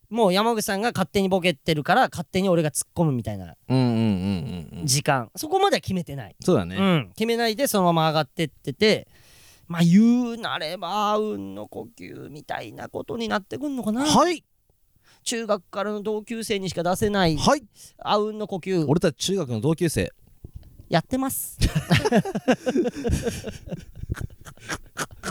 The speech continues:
Speaker 1: でもそうだよね、マジで。
Speaker 2: あうん内だよ。あうん内。
Speaker 1: なあ。
Speaker 2: うん。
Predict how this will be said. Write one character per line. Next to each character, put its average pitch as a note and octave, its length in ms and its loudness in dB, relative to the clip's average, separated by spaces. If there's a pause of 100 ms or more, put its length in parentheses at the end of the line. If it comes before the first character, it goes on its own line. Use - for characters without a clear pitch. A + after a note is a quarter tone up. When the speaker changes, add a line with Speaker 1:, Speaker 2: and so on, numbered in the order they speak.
(1160)
Speaker 1:
で B3+ 80 2
も B3 60 6
そ F#4+ 180 2
う C4+ 60 2
だ E3 80 2
よ C3 40 -2
ね、 B2 80 -4
マ C#3+ 140 0
ジ D#3+ 40 4
で。 D#3 40 4
Speaker 2:
あ E3+ 40 4
う A#3 200 6
ん A3+ 140 4
内 C3 180 2
だ F2+ 80 -4
よ。 D#2+ 160 -2
あ D#3 60 4
う G3+ 120 6
ん F3+ 120 0
内。 F#2+ 260 -4
Speaker 1:
な F#3 140 4
あ。 G3 240 2
Speaker 2:
う D3 80 -8
ん。 C3 260 -2